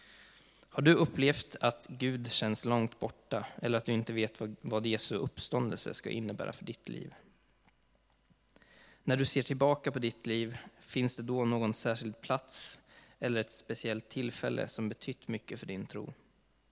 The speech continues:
Någon konkret händelseplats, bön eller person som du kan luta dig tillbaka på när Gud känns långt borta eller när allt inte blivit som du hade tänkt dig?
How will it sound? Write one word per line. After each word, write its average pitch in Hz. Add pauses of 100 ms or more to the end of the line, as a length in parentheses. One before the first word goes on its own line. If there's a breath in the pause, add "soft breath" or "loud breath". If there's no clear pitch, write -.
(1000 soft breath)
Någon 113
konkret -
händelseplats, 120
bön 123
eller 117
person 117
som 110
du 110
kan 110
luta 113
dig 104
tillbaka -
på 107
när 107
Gud 110
känns -
långt 120
borta 107 (140)
eller 110
när 107
allt 104
inte 107
blivit 107
som -
du -
hade 107
tänkt 117
dig? -